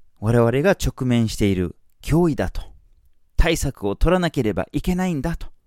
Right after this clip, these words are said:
だけれども、その裏側で、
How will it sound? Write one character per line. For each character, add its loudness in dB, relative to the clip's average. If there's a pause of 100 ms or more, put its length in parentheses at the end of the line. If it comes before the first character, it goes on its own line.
(1080)
だ -2
け -6
れ 0
ど -2
も、 0
そ -2
の 0 (600)
裏 4
側 -2
で、 -2